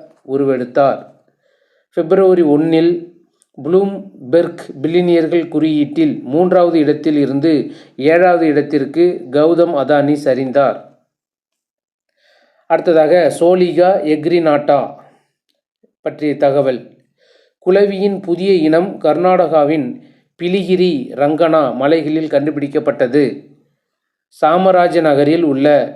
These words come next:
பி ஆர் ஹில்ஸ் மற்றும் மலே மகாதேஸ்வரா மலைகளில் வசிக்கும் பழங்குடியினரின் நினைவாக இது சோலிகா எக்ரினாடா என்ற பெயரிடப்பட்டது.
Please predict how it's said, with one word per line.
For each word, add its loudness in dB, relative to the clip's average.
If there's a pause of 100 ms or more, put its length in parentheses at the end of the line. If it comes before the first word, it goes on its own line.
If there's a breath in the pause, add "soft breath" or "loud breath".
(140)
பி -2
ஆர் 2
ஹில்ஸ் -4 (100)
மற்றும் -4 (420 loud breath)
மலே 2
மகாதேஸ்வரா 0
மலைகளில் 0
வசிக்கும் -6 (280 loud breath)
பழங்குடியினரின் 0
நினைவாக 2
இது 0 (380 loud breath)
சோலிகா 2
எக்ரினாடா 0
என்ற 0
பெயரிடப்பட்டது. 0